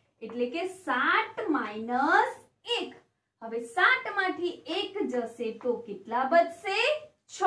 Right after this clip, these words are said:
બચશે. હવે આગળ જોજો, હવે આપણે સાત માંથી એક કલાક બાદ કર્યો. હવે એક કલાક બાદ કર્યો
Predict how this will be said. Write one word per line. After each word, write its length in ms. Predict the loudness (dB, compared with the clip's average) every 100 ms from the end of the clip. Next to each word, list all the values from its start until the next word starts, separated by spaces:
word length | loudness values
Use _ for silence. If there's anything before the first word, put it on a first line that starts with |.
| 6 6
બચશે. 480 | 2 -4 -6 -14 -14 -14 _ _ _
હવે 240 | -8 0 0 0 -10 -12 0
આગળ 320 | 2 4 2 2
જોજો, 260 | -4 -6 -14 -18 -4
હવે 240 | 0 0 0
આપણે 400 | 2 2 2 -2 -2 -2
સાત 420 | 0 2 0 -2 0
માંથી 340 | 0 2 -2 0 -4
એક 160 | 0
કલાક 480 | 0 2 4 4 2 -8 _ 2
બાદ 380 | 4 4 2 -4
કર્યો. 240 | -4 -6 -8 -14 _ -6
હવે 120 | -4 -4 -4 0
એક 160 | 0 0 4
કલાક 480 | 4 6 8 6 6 8
બાદ 180 | 8 8 2
કર્યો 260 | 2 2